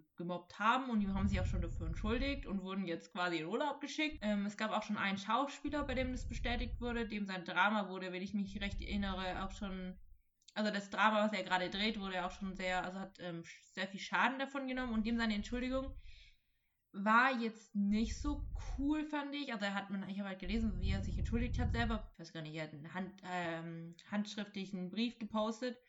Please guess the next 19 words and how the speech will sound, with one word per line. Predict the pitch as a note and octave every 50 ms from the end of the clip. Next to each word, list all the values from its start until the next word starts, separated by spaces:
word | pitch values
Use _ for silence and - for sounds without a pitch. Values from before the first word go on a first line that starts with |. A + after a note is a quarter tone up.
| - - - -
Das | A3 G#3 A3+
war | A#3 A3 G#3+
irgendwie, | A#3+ A#3+ A#3 A#3+ A#3
er | A#3 A#3
hat | A#3+ A#3+ -
sich | - A#3 - -
quasi | - A#3+ A#3+ A#3+ A#3+ A3
entschuldigt, | G3+ G3+ - - - A#3 B3 C4+ C#4+ D4+ D4+ D4+ D4+ D4+ D4+ D4+ - -
aber | A#3 A3+
er | A3+ A3
hat | G#3+ G#3+ G#3+
auch | G#3+ - -
eher | A3+ A#3 A#3+ A#3
sich | A3+ A3
dafür | A#3 A3 - G#3+
entschuldigt, | G3+ - - - A#3 A#3 A3+ - -
dass | G#3 G#3+ -
sein | G#3+ F#3+ F#3 -
Drama | - F#3+ F3 F3+ F#3+ G#3+ B3 C4 C4 C4 B3+ B3+ C4 C4